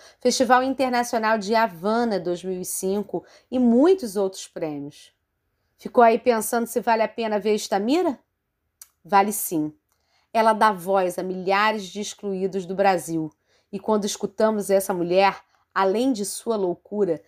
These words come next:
transparece uma reflexão muito límpida, lúcida e dura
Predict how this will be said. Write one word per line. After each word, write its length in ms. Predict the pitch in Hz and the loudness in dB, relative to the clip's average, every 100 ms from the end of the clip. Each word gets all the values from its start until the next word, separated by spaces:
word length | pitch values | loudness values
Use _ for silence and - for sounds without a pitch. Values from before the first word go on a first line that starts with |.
| _ _ | _ _
transparece 640 | - 226 - 220 233 247 | -6 -4 4 4 4 0
uma 100 | 240 | -2
reflexão 640 | 220 233 - 214 - 226 208 | -2 -4 -4 -10 -8 -6 -4
muito 280 | 208 208 202 | -4 -6 -4
límpida, 880 | 196 220 233 208 - 156 156 147 _ _ - | -2 0 0 0 -2 0 0 -2 _ _ -8
lúcida 800 | 190 226 240 - - 151 156 - _ _ - | 0 4 2 0 -4 -4 -6 -8 _ _ -4
e 80 | |
dura 520 | 220 196 220 180 147 | -2 2 4 4 2